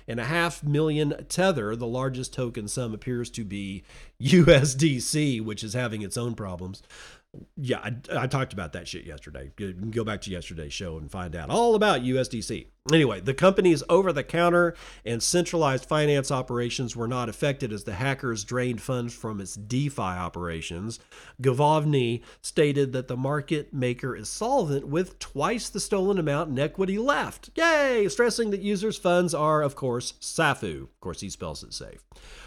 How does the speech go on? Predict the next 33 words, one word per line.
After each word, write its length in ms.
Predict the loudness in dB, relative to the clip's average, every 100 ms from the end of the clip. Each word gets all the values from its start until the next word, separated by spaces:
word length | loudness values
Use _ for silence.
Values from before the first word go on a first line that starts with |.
| 0
Wintermute 540 | 6 6 6 2 2 0
is 160 | -2
an 80 | -2
algorithmic 640 | 0 0 2 2 2 0
market 340 | -2 -2 -2 -2
maker 300 | -2 -2 -4
working 640 | -2 -4 -2 -2 -2 -2
with 580 | 2 2 2 -6 -8 -4
digital 360 | -2 0 -2 -2
assets 400 | -2 -2 -4 -4
such 160 | -6
as 100 | -8
cryptocurrencies. 880 | -8 -8 -8 -2 0 0 0 -2 -2 -12 -20 -8
The 100 | -2
group 240 | 2 2 2
is 120 | -4
a 100 | -2
registered 500 | 0 0 0 -4 -2
company 360 | -2 -2 -2
in 80 | -4
the 80 | -4
U 160 | -6 -4
K, 320 | 0 2 2
located 560 | 2 2 0 0 -2
in 100 | -4
Cheshire, 840 | -6 -4 -4 -4 -6 -6 -6 -8 -10 -18 -10
and 160 | -6 -2
regulated 500 | 0 2 2 0 -2
by 120 | -4
the 80 | -6
Financial 500 | -6 -4 -2 -4 -8
Conduct 560 | -8 -2 -2 -2 -6 -12
Authority. 540 | -10 -8 -8 -10